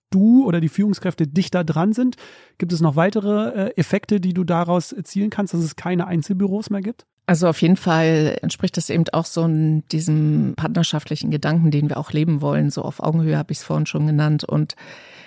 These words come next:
Speaker 2: ja, auf jeden Fall, man ist in einer ganz anderen, äh, Kommunikation zueinander. Man hat da nicht irgendwelche Hürden aufgebaut, sondern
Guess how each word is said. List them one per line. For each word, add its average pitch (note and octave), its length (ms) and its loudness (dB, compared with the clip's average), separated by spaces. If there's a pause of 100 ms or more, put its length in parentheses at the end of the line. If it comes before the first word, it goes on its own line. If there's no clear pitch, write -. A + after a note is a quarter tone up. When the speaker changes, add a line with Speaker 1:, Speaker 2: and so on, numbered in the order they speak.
(160)
Speaker 2:
ja, D3 240 4
auf - 120 -8
jeden E3 140 6
Fall, D3+ 240 4
man D3 380 6
ist - 280 -4
in D3+ 260 4
einer D3+ 600 0
ganz D#3 220 -2
anderen, D3+ 840 0
äh, - 120 -4
Kommunikation D#3+ 800 2
zueinander. D#3 540 2
Man D#3 180 2
hat D#3 140 0
da D#3 100 2
nicht D3+ 200 0
irgendwelche D#3 400 0
Hürden E3 200 4
aufgebaut, D3+ 640 -2
sondern D#3 400 0